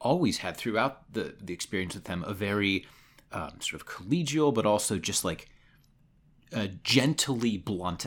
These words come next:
atmosphere, or they would still tell me things bluntly, honestly, but, but in sort of a gentle manner <laughs> if I needed to hear it.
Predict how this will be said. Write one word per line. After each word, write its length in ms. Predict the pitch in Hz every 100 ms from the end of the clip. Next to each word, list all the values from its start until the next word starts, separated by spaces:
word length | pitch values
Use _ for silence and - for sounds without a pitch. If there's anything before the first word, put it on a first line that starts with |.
| -
atmosphere, 480 | 80 - - 85 92
or 120 | 123
they 140 | 208
would 120 | 240
still 200 | - 196
tell 240 | - - 139
me 140 | 127
things 320 | 117 113 101 98
bluntly, 360 | 101 104 107
honestly, 400 | 95 92 92 98
but, 240 | 95 90 -
but 120 | 202
in 80 | 196
sort 220 | - 214
of 80 | 165
a 60 |
gentle 580 | 127 104 110 120 127 107
manner 420 | 104 101 95 98 98
<laughs> 20 |
if 360 | - - -
I 60 | 190
needed 300 | - 175 147
to 60 | 123
hear 180 | 123 311
it. 160 | 185